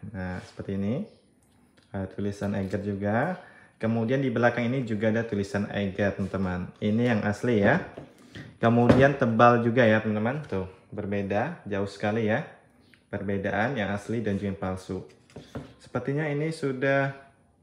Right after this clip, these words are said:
habis dipakai juga ya, tuh. Tipis ya. Oke. Kemudian di video saya sebelumnya, saya juga membahas juga ya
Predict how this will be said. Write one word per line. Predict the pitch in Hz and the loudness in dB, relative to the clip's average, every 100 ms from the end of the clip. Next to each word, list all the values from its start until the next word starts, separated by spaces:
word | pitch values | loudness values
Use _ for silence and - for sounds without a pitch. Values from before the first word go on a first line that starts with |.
| _ _ _ _ _ _ _ _ - 131 | _ _ _ _ _ _ _ _ -14 -8
habis | 123 131 | -6 -6
dipakai | 131 131 135 131 139 131 | -4 -4 -2 -2 -4 -2
juga | 147 147 107 | -2 0 0
ya, | 95 - | 0 -4
tuh. | 92 95 _ _ _ _ _ _ _ _ _ _ _ _ - | -8 -8 _ _ _ _ _ _ _ _ _ _ _ _ -10
Tipis | 117 117 143 131 117 | -8 -4 -4 -4 -4
ya. | 139 - _ _ _ _ | -8 -12 _ _ _ _
Oke. | - 104 117 165 - - - _ - - - - - - - | -6 -2 0 -2 -6 -18 -20 _ -10 -8 -8 -12 -20 -20 -6
Kemudian | 135 147 147 151 175 | -2 2 2 4 4
di | 156 | 4
video | 151 143 143 | 2 4 4
saya | 147 143 | 4 2
sebelumnya, | 143 135 120 131 185 | 4 4 4 2 0
saya | - 131 | 0 0
juga | 135 131 | 0 0
membahas | 135 131 131 131 - | 2 4 4 2 0
juga | 127 139 | 2 4
ya | 123 135 | 6 4